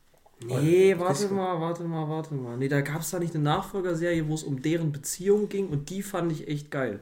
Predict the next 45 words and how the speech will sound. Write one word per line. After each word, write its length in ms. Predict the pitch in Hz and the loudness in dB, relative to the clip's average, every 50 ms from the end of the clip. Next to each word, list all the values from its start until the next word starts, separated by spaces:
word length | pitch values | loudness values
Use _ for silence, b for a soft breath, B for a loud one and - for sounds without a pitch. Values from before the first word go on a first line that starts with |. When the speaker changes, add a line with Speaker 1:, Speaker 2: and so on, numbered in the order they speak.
| - | 2
Speaker 2:
Uff. 200 | 233 196 160 B B B B B B B B B B B B B - | 4 4 4 B B B B B B B B B B B B B 0
Speaker 1:
Ich 120 | 127 147 165 | 2 2 2
hab 120 | 190 185 | 4 4
da 100 | 220 196 | 6 8
echt 160 | 180 196 196 202 | 8 8 8 6
immer 140 | 202 190 | 4 4
mitgefiebert. 800 | 190 190 202 202 - 160 139 - 131 120 117 113 113 110 107 - - _ _ _ _ _ _ | 4 4 2 2 0 -2 -2 -2 -4 -4 -4 -4 -4 -4 -6 -8 -14 _ _ _ _ _ _
Also 240 | - 131 135 135 143 | -2 0 0 0 -2
ich 240 | - - - - B B B B B B B B B B B B B B B B | -4 -8 -10 -14 B B B B B B B B B B B B B B B B
Speaker 2:
Also 200 | 143 139 151 156 | 4 6 6 6
falls 280 | 135 160 175 202 214 208 | 8 10 12 12 12 10
Speaker 1:
Das 80 | - - | 10 6
ist 60 | 160 | 6
Speaker 2:
jemand 300 | 180 190 190 202 - 185 | 6 6 6 6 6 6
Speaker 1:
schwierig. 180 | 151 127 120 131 | 6 4 4 6
Speaker 2:
da 140 | 170 160 143 | 6 6 8
draußen 480 | 143 147 156 175 196 202 196 185 175 | 8 10 10 10 10 8 8 6 6
den 140 | 160 156 156 | 6 8 8
Namen 340 | 156 151 160 160 160 156 147 | 8 8 6 6 6 4 6
kennt, 340 | - - 165 185 208 202 196 | 8 8 10 10 8 6 2
sendet 400 | - - 160 175 190 208 202 - | 6 6 8 8 8 6 6 6
Speaker 1:
Ja. 40 | 196 | 6
Speaker 2:
uns 180 | 190 185 180 | 6 4 4
bitte 240 | - - 190 185 190 | 4 2 4 6 6
mal, 260 | 185 175 175 170 165 | 6 8 8 8 8
wir 160 | 156 147 139 147 | 8 6 6 4
wissen, 220 | 160 165 - 185 | 2 2 2 0
also 180 | 147 139 139 139 | 0 2 4 6
Hendrik 280 | 143 151 151 156 165 | 6 6 8 8 8
Speaker 1:
Nee, 60 | 170 | 8
Speaker 2:
weiß 60 | 170 170 | 8 8
Speaker 1:
das 60 | 170 185 | 8 6
Speaker 2:
es 60 | 190 | 6
Speaker 1:
ist, 60 | 214 | 6
oh, 60 | 190 190 | 8 10
Speaker 2:
einfach. 140 | 190 180 185 | 10 8 6
Speaker 1:
wie 140 | 190 190 214 | 4 4 4
hieß 200 | 240 262 254 - | 4 4 4 4
denn 140 | - 254 233 | 4 4 4
die 100 | 220 214 | 4 2
Serie? 460 | 190 208 254 262 247 233 202 165 - | 2 4 4 6 6 6 6 4 4
Oh, 40 | 160 165 | 6 6
Speaker 2:
M-, 120 | 175 190 | 8 8
Speaker 1:
das 80 | 196 190 | 6 6
ist 200 | - - - - | 2 -4 -8 -12